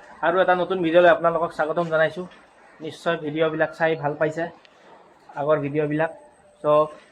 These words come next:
যোনে যোনে আপোনালোকে ছাবস্ক্ৰাইব কৰা নাই, নতুন চেনেলটো ছাবস্ক্ৰাইব কৰি ৰাখি দিব আৰু ভি-, আহি থকা ভিডিঅ'বিলাক চাই থাকিব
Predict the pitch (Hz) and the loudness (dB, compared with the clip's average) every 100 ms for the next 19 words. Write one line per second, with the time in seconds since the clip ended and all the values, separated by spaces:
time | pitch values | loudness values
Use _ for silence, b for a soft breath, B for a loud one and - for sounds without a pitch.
0 | _ 151 185 208 208 208 190 208 208 196 | _ -4 0 2 4 4 6 4 4 2
1 | 190 - 208 208 196 196 196 180 180 185 | 0 2 2 4 2 4 2 0 -4 -8
2 | - _ _ - 185 185 185 180 - 190 | -12 _ _ -2 0 0 -2 -4 -2 -4
3 | 185 180 180 175 175 170 185 - - 147 | -2 -2 -2 -2 -4 -4 -6 -12 -16 -12
4 | 147 147 151 160 143 156 165 170 147 139 | -10 -10 -10 -12 -8 -4 2 2 2 2
5 | 147 151 156 - 160 160 | 0 0 -4 -4 -4 -4